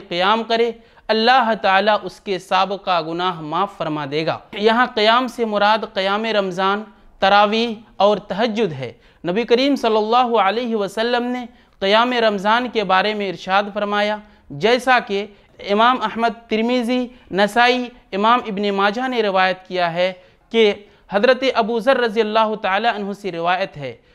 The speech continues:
نبی کریم صلی اللہ علیہ وسلم نے ارشاد فرمایا، "من قام مع الامام حتی ینصرف کتب لہ لیلہ۔"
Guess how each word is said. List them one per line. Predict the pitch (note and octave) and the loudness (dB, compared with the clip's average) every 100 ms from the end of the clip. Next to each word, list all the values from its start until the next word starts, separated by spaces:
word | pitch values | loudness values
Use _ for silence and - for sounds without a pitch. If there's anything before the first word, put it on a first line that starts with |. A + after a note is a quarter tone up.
| _ - | _ -6
نبی | G3+ B3 | -4 -2
کریم | B3+ C#4+ C#4 | -2 -2 -2
صلی | A#3 G#3+ | -2 -2
اللہ | G#3 A#3+ A#3 G#3 | 2 2 2 0
علیہ | F#3+ A#3+ A3+ | -2 -2 -4
وسلم | G3+ F3+ A#3 A#3+ A3+ | -4 -4 -4 -4 -4
نے | G#3 F#3 | -4 -4
ارشاد | E3+ F3 E3 D#3 | -4 -2 -4 -4
فرمایا، | D#3 D3 C#3+ D#3+ F#3+ - - C#3 | -8 -6 -2 -2 -4 -12 -18 -4
"من | G3+ B3 A#3 | 0 0 0
قام | C4 C4+ C4 C4 A#3+ - - | 2 2 2 -2 -6 -16 -12
مع | F#3 A3 A3+ | -2 2 2
الامام | B3+ A#3 A3 A3 B3+ B3 A3 F#3 | 2 -2 -2 0 2 2 0 -4
حتی | C4 B3+ - A3+ A3 G#3 G3+ | -4 -6 -2 2 4 4 0
ینصرف | G3+ F#3 C4 B3 G3+ E3 - _ - | -4 -2 -2 -2 -4 -6 -8 _ -6
کتب | C#4+ C4+ A3+ | -4 -2 2
لہ | A3 G#3 G3 G#3+ G3 | 4 4 2 2 4
لیلہ۔" | F#3+ E3+ | 4 2